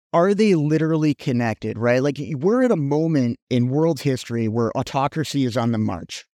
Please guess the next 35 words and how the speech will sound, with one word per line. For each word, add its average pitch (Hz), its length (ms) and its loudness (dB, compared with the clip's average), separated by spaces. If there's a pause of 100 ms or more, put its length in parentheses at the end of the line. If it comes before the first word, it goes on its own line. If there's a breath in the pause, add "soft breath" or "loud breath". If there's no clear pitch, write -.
(120)
It's 120 180 -6
on 120 120 2
the 113 80 0
march 113 300 0
in 104 140 -4
Russia. 147 420 -2 (360)
It's - 140 -8
on 120 120 2
the 113 80 0
march 113 320 -2
in 110 80 -2
China. 135 480 -4 (360)
It's 131 180 -6
on 143 140 2
the, 117 200 -4 (120)
it's 139 160 -6
on 131 120 2
the 123 60 0
march 120 320 -2
in 131 60 -4
the 123 60 0
Middle 113 240 -2
East. - 340 -12 (140)
And 156 160 0
it's 160 100 -4
on 180 180 0
the 175 60 0
march, 160 540 -4
you 131 100 -4
know, 113 260 -2
most 147 280 0
pressingly 147 520 0
here 135 200 0
at 131 80 0
home. 165 220 -4